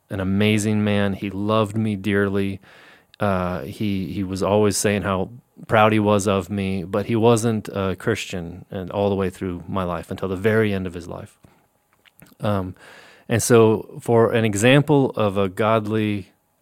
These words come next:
man outside of the pastor of the church, there's basically this one other guy in the church that, you know, I, his funeral was a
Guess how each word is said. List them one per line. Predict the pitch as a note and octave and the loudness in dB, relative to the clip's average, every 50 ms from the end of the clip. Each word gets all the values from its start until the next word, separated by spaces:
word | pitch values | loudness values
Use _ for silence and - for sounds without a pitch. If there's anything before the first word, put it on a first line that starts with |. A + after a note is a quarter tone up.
| _ | _
man | - G#2+ G2+ G#2 G#2 G#2 G2+ F#2 F2+ F2+ F2+ - | -8 -4 -2 0 0 0 0 -2 -4 -6 -4 0
outside | A2 A#2 C3 A#2+ - - A#2+ A2+ A2 | 2 4 4 4 4 4 4 4 2
of | G#2 F#2 | 0 -2
the | F#2 F#2+ | -6 -8
pastor | - - G2+ F2+ - - - G2 | -6 -4 -4 -4 -6 -8 -10 -10
of | F2+ | -10
the | F2+ F2 | -10 -12
church, | - - F#2 F#2 F#2 F#2 - - - - _ _ _ - - - - - - - _ _ _ - | -10 -10 -10 -10 -10 -12 -14 -18 -20 -20 _ _ _ -20 -20 -20 -20 -20 -20 -20 _ _ _ -8
there's | G2+ G2+ G2 F#2 | -6 -6 -2 2
basically | - A2+ A2 A2 B2 | 2 2 2 0 -2
this | G#2 F#2 - | -4 -4 -4
one | G#2+ E2+ F#2 G2 G2 | -6 -4 -4 -4 -2
other | G2+ G#2+ G2+ G#2 F#2+ F2+ - - - - _ - | -2 -2 -2 -2 -4 -6 -8 -16 -20 -20 _ -8
guy | - F#2 F#2+ G#2+ | -6 -6 -6 -6
in | G#2 F#2+ F#2 | -8 -8 -10
the | F#2 - | -10 -8
church | - - B2 G#2 - - - - | -8 -6 -6 -6 -6 -10 -10 -8
that, | G2+ G2+ F#2 - - _ _ _ _ _ _ _ _ _ _ _ - | -6 -6 -6 -8 -10 _ _ _ _ _ _ _ _ _ _ _ -10
you | - G2+ | -8 -6
know, | G2 F#2+ F#2+ | -4 -4 -4
I, | F#2+ F#2+ F#2 G#2 C3+ - - - | -4 -6 -8 -10 -14 -20 -18 -10
his | - G#2 A2 G#2 - | -6 -6 -4 -4 -4
funeral | - - G2+ G2 G2 F#2+ G2 | -4 -4 -2 0 0 0 0
was | F#2+ F#2 F2+ | -2 -2 -4
a | F2+ F2 | -4 -6